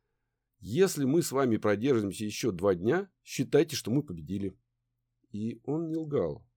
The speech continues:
Он не успокаивал меня. Он был уверен в том, что я выживу.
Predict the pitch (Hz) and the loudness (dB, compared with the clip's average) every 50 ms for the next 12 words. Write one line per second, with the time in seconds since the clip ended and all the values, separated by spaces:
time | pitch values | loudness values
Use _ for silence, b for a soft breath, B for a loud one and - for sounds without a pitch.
0 | _ _ _ _ _ _ - 180 208 214 196 175 - - 127 107 - - 104 101 | _ _ _ _ _ _ 0 0 2 2 -2 -4 -4 -2 -2 -4 -2 0 2 2
1 | 104 101 95 92 90 92 87 87 92 92 92 - _ _ _ _ _ _ - 165 | 2 2 2 0 -2 -2 -4 -6 -6 -10 -14 -20 _ _ _ _ _ _ 2 4
2 | 190 196 175 185 190 190 202 196 185 165 113 107 98 - - - 170 196 226 220 | 4 4 4 2 2 0 2 2 2 2 2 0 -2 -6 -4 0 0 0 0 0
3 | - - 120 104 113 143 165 160 151 156 143 110 87 80 80 78 78 78 - | -4 -4 -2 0 2 2 0 0 0 0 -2 -2 -2 -4 -8 -10 -12 -14 -16